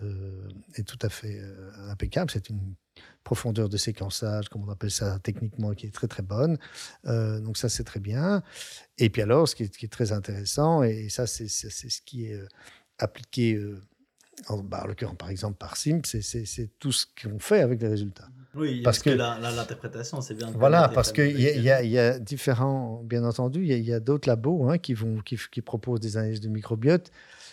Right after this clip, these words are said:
Speaker 1: Ce qui, ce qui est fondamental, c'est de ne pas vous retrouver avec vos résultats, euh, et, et puis après, on fait quoi ? Euh, il faut avoir quand même un, euh, une, une direction, euh, euh, et, et se dire, voilà, ben, ce, ce type de perturbation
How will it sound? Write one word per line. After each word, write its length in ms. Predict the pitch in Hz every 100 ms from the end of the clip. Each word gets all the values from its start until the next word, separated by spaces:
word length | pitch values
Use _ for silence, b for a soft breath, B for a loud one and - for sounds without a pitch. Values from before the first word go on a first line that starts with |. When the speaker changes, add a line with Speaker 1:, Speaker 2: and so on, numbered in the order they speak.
| B B
Speaker 1:
Ce 100 | -
qui, 220 | - 127
ce 100 | 110
qui 140 | - 139
est 100 | 117 _
fondamental, 580 | - 139 123 120 117 196
c'est 120 | -
de 100 | 127
ne 60 | 123
pas 180 | - 123
vous 140 | 117
retrouver 420 | 107 - 127 131
avec 220 | 131 117 110
vos 100 | 107
résultats, 720 | 113 104 101 127 139 143 - - -
euh, 300 | 120 117 123
et, 120 | 123 117 -
et 80 |
puis 120 | 104 110
après, 200 | 101 131
on 80 |
fait 140 | 110 101
quoi ? 300 | - 147 143 b b b b _ 117
Euh, 440 | 113 104 101 104 107
il 140 | 104
faut 160 | 101 123
avoir 280 | 101 131 -
quand 120 | 101
même 240 | 117 135
un, 280 | 107 101 101 - B B B B _
euh, 300 | 117 117 117 117
une, 400 | - - 120 120
une 160 | 120 110
direction, 960 | 110 101 101 - 147 165 170 170 139 113
euh, 360 | 107 104 104 - B B B B B -
euh, 300 | 113 110 107
et, 280 | 120 117 117
et 60 | 107
se 160 | -
dire, 160 | 107 123
voilà, 260 | 104 113 143
ben, 200 | 110 101
ce, 160 | - 104
ce 140 | -
type 240 | 98 135
de 80 | 120
perturbation 760 | 110 107 120 101 101 147 151